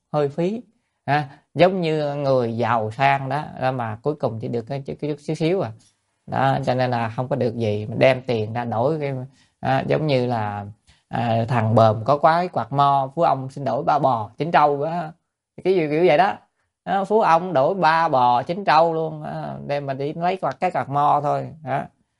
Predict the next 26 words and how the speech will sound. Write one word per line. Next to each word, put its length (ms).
Thì 160
cái 240
chỗ, 200
câu 220
chuyện 320
đó, 360
rồi, 280
à, 180
bò 380
rằng, 400
à, 320
bờm 320
rằng, 320
bờm 240
chẳng 240
lấy 100
trâu. 340
Đó. 240
Phú 80
ông 180
xin 160
đổi 320
ao 300
sâu 360
cá 180
mè. 420